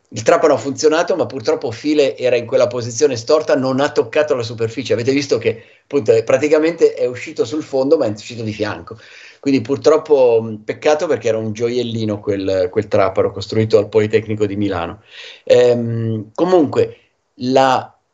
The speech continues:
adesso io anche lì devo stare molto superficiale perché ne so troppo poco e non oso, non oso sparare fesserie, però, eh, io so che la,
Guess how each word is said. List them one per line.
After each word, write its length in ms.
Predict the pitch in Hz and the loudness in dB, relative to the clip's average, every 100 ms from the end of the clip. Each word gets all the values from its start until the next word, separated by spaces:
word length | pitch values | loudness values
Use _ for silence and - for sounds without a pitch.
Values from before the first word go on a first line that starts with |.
| _ _ - - 120 | _ _ -20 -6 0
adesso 320 | 147 147 143 | 2 2 2
io 160 | 117 | 0
anche 200 | 135 - | -2 0
lì 120 | 139 127 | -2 -2
devo 160 | 123 | -6
stare 240 | 113 143 139 | -2 0 2
molto 380 | 127 156 151 | 2 2 0
superficiale 640 | 151 131 135 113 127 151 - | -8 -6 -8 -8 -2 2 2
perché 240 | 139 113 | 0 -4
ne 100 | 110 | -4
so 200 | 107 120 | -4 -4
troppo 340 | 117 123 120 110 | 0 0 0 2
poco 420 | 123 139 - 139 | 2 2 2 2
e 100 | 113 | 2
non 200 | 113 113 | -2 -2
oso, 520 | 113 113 113 107 107 | -2 0 2 2 2
non 200 | 110 113 | -2 0
oso 240 | 120 110 | 0 0
sparare 680 | 107 - 104 104 104 104 104 - _ _ _ | -4 2 2 4 2 2 0 -6 _ _ _
fesserie, 800 | - - 107 - 110 110 113 117 - _ _ | -12 -4 -2 4 2 4 -2 -2 -10 _ _
però, 460 | 139 143 151 160 - | 2 4 4 2 2
eh, 380 | 127 117 113 110 | 2 4 4 2
io 180 | 147 160 | -2 -2
so 320 | - - 139 | 0 0 0
che 120 | - | 0
la, 220 | 113 110 | -2 -2